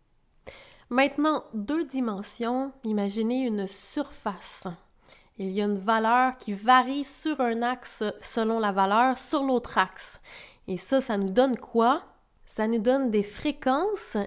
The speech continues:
et ça se perçoit à travers des sensations et des aspects.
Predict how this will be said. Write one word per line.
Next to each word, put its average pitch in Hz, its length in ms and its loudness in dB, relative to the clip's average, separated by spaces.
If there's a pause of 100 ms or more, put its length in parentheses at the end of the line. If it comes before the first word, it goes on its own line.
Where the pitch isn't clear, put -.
(120)
et 247 80 -2
ça 233 180 -2
se 277 140 -4
perçoit 302 580 -2
à 285 40 -2
travers 226 360 -2
des 208 120 -2
sensations 247 960 -2
et 262 100 -2
des 254 220 0
aspects. 220 440 -4